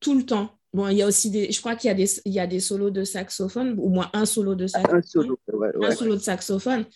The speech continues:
Speaker 1: Donc
Speaker 2: Ouais.
Speaker 1: forcément, saxophone, comme j'ai dit, moi, c'est mon instrument.
Speaker 2: Ouais,
Speaker 1: Donc
Speaker 2: ouais.
Speaker 1: dès qu'il y a un solo de saxophone, je suis à fond. Donc, Et Cousin, quand j'ai vu le titre, je me suis dit,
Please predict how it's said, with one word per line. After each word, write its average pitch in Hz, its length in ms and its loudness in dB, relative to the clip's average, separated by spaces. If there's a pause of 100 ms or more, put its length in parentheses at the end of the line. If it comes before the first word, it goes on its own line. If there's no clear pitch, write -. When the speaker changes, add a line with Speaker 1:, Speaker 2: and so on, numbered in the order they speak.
(140)
Speaker 1:
Donc 170 100 -2
Speaker 2:
Ouais. - 60 -4
Speaker 1:
forcément, 185 400 0
saxophone, 196 560 0
comme 185 160 0
j'ai 170 140 0
dit, 175 180 -2
moi, 170 180 -2
c'est 214 140 0
mon 180 200 2
instrument. 214 440 2
Speaker 2:
Ouais, 226 80 8
Speaker 1:
Donc 196 80 4
Speaker 2:
ouais. 196 100 2
Speaker 1:
dès 233 140 2
qu'il 277 120 0
y 240 40 4
a - 20 4
un 262 60 2
solo 262 100 4
de 247 60 0
saxophone, 269 560 2 (180)
je - 60 -18
suis 226 100 -2
à 185 160 2
fond. 294 260 -2 (960)
Donc, 240 220 4 (140)
Et 359 180 6
Cousin, 330 240 10 (220)
quand 349 100 6
j'ai 370 140 10
vu 349 100 10
le 330 60 10
titre, 277 160 6
je - 20 6
me 311 60 8
suis 285 120 4
dit, 247 320 6